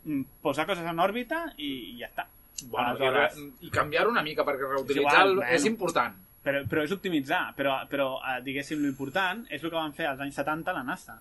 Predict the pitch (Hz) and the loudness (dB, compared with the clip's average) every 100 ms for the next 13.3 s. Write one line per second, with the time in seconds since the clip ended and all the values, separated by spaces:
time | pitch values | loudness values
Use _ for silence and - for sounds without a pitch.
0 | - - _ - 123 120 123 135 123 180 | -20 -20 _ -18 -12 -6 -6 -4 -2 -2
1 | 160 127 113 - - 139 131 139 143 165 | -2 -8 -10 -18 -4 0 0 0 0 0
2 | 226 190 165 156 190 185 160 160 151 165 | 0 -2 -4 -6 -4 -4 -2 -6 -6 -8
3 | 175 233 - - - - 151 170 170 135 | -6 -8 -12 -20 -20 -2 0 0 -2 -2
4 | 131 143 135 139 185 - 135 147 - 131 | -4 -2 -2 -2 -6 -8 -6 -6 -6 -6
5 | 165 185 117 123 135 156 151 151 151 165 | -6 -8 -8 -8 -6 -4 -6 -4 0 2
6 | 156 170 - _ - 127 117 - 117 107 | 0 -2 -12 _ -18 -12 -10 -10 -12 -14
7 | 107 - - 101 110 113 98 147 139 - | -16 -20 -18 -18 -18 -14 -8 -4 -4 -4
8 | 113 110 131 120 139 135 135 135 165 170 | -8 -6 -6 -4 -4 -4 -2 0 2 4
9 | - 247 143 156 175 247 269 214 - 135 | 6 4 4 4 4 4 4 2 2 2
10 | 127 143 139 143 135 165 254 160 156 - | 0 0 2 2 2 4 2 2 -2 0
11 | 208 165 120 135 156 233 196 131 104 131 | -2 -2 -4 -4 -2 -2 0 -2 -4 -10
12 | 147 185 226 190 - 151 143 135 135 147 | -4 2 4 2 -2 -8 -12 -10 -2 0
13 | 151 139 - | 0 -4 -8